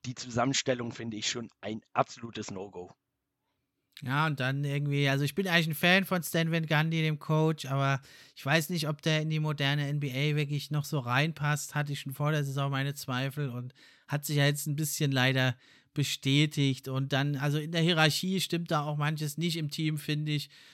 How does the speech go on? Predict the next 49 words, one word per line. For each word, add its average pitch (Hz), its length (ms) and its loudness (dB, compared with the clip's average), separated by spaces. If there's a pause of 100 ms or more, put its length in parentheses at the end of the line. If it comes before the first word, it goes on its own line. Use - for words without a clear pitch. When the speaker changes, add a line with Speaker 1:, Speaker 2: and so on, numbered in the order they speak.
(300)
Speaker 2:
Teilweise 147 840 2
ist 143 260 -6
es 147 160 -6
so, 151 200 0
dass 139 280 -2
da 131 420 -2
Zion 143 320 0
Williamson 156 340 0
hat 151 140 0
zur 139 160 2
Halbzeit 151 380 0
zwanzig, 143 400 -2
dreißig 139 340 0
Punkte 170 400 -2
und 143 160 -2
dann 143 320 2
Speaker 1:
Mhm. 127 240 2
Speaker 2:
im 135 80 2
dritten 160 240 0
Quarter 151 320 6
kriegt 151 260 -2
er 151 100 4
den 135 120 4
Ball 143 200 6
überhaupt 127 540 2
nicht. 160 300 -2 (380)
Das 147 180 -12
frage 143 280 0
ich 147 80 -4
mich 147 220 -4
irgendwo 139 280 -2
auch. 143 360 2
Dann 160 180 2
kommt 175 220 2
noch 165 160 0
dazu, 165 380 2
dass 151 200 2
Brandon 156 460 0
Ingram 156 360 -2
und 139 120 -10
er 156 160 0
eigentlich 156 180 4
in 160 60 0
derselben 151 360 4
Position 147 680 0
spielen, 143 420 -2
mehr 143 160 0
oder 139 180 0
weniger. 143 520 0